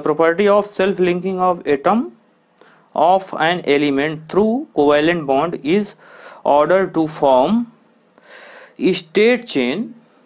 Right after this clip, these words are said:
state chain, okay, branched chain and cycle chain is differ size is known as the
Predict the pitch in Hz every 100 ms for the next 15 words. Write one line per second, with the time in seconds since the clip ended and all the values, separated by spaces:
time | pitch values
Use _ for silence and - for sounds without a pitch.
0 | _ - 156 156 - 170 190 190 - 131
1 | 190 370 - _ _ _ _ _ _ -
2 | - - - _ _ _ _ _ 156 247
3 | 262 _ _ _ _ _ _ _ _ _
4 | - - _ 139 139 170 202 233 214 233
5 | 233 196 208 233 165 196 185 - 170 170
6 | 196 208 - 123 110 - - _ - 196
7 | 151 165 - 202 202 185 196 196 185 165
8 | 175 170 190 185